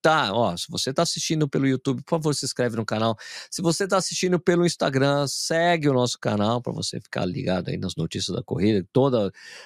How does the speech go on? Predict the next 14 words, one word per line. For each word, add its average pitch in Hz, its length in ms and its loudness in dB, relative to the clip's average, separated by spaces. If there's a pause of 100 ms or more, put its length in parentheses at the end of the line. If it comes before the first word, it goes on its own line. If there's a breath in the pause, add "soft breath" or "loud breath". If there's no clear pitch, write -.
(120)
toda 147 220 4
semana 151 400 -2
toda 165 260 2
tem 160 120 0
conteúdo 151 320 2
de 135 80 -4
corrida 135 320 4
aqui, 120 260 2
um 101 80 2
bacana 95 400 0
pra 101 80 -2
vocês, - 400 -6
tá - 80 -8
bom? 156 220 4